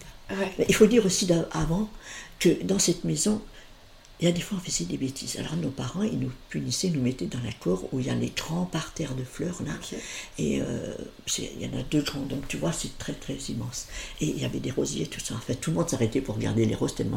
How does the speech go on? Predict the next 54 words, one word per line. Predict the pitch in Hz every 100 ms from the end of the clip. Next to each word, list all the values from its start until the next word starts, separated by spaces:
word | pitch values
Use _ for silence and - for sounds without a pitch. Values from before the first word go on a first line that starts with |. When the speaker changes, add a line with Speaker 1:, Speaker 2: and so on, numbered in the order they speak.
| -
Speaker 2:
c'était | 220 240
Speaker 1:
<laughs> | 254 285
Speaker 2:
joli. | - - - - - - -
Et | 120 120
bon, | 135
on | 113
était | 117 110
un | 107
peu | 113
plus | 110 - 120
ou | 107
moins | 107
punis. | - 143 180
Alors | 139 139
on | 135
faisait | 139 123
style, | 113 - - 123
on | 110
prend | - 107
les | 104
billes, | 127 185 190 - -
on | -
fait | -
des | -
trous | - 202 196
et | 120
on |
jouait | 104 185
aux | 175
billes | 143 156 - -
pour | -
Speaker 1:
Ouais. | 180
Speaker 2:
pas, | 135 117 - -
parce | 143
Speaker 1:
Pour | -
Speaker 2:
que | 196
Speaker 1:
pas |
Speaker 2:
il | 208
y |
a |
Speaker 1:
attirer | 208 196
l'attention. | 180 175 - - -
Speaker 2:
Oui, | 196 226
parce | - -
que | 160
doublement, | 156 170 156 156 196 214
parce | -
qu'il | - 131
y |
avait | 135
des | 151 180 180
enfants | 156 160
le | 151
mercredi | 135 160 - 143 131 180